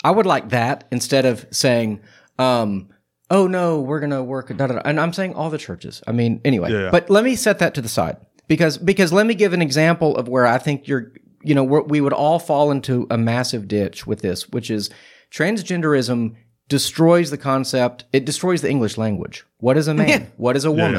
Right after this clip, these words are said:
Speaker 2: yeah.
Speaker 1: What is a mother? What is a father? What
Speaker 3: It's
Speaker 1: is
Speaker 3: a
Speaker 1: a
Speaker 3: pronoun.
Speaker 1: godmother? What is a godfather?
Speaker 3: Mm.
Speaker 1: Right?
Speaker 2: Right,
Speaker 1: Because
Speaker 2: right.
Speaker 1: that's the next issue.
Speaker 2: Yeah.
Speaker 1: The doc-, doctrinal office said a transgender identifying person who has undergone hormonal treatment or sex reassignment surgery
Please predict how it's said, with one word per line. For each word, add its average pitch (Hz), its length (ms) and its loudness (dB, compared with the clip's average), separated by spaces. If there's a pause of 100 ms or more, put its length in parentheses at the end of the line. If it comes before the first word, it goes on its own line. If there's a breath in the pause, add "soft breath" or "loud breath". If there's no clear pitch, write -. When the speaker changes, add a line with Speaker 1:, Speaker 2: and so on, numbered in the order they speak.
Speaker 2:
yeah. - 120 -16
Speaker 1:
What 110 160 2
is 123 100 0
a 139 40 4
mother? 151 280 4
What 98 180 0
is 120 80 -4
a 143 60 0
father? 165 380 0
What 117 220 2
Speaker 3:
It's 165 100 2
Speaker 1:
is 147 60 0
Speaker 3:
a 175 40 2
Speaker 1:
a - 20 2
Speaker 3:
pronoun. 247 160 2
Speaker 1:
godmother? 151 1000 0 (540)
What 123 140 0
is 117 120 0
a 120 60 0
godfather? 113 640 2
Speaker 3:
Mm. 156 180 -8
Speaker 1:
Right? - 0 -
Speaker 2:
Right, 139 220 2
Speaker 1:
Because 107 240 2
Speaker 2:
right. - 20 -2
Speaker 1:
that's 143 160 2
the - 100 -4
next 123 240 0
issue. 175 360 0
Speaker 2:
Yeah. 107 200 2 (100)
Speaker 1:
The 143 100 2
doc-, 156 220 2
doctrinal 208 300 2
office 147 360 0
said 139 100 4
a 127 60 2
transgender 135 640 0
identifying 147 560 0
person 110 380 -2
who 113 140 0
has 110 140 2
undergone 151 540 2
hormonal 135 400 0
treatment 120 460 -4
or 107 100 -4
sex 127 300 -4
reassignment 143 420 -2
surgery 104 500 -2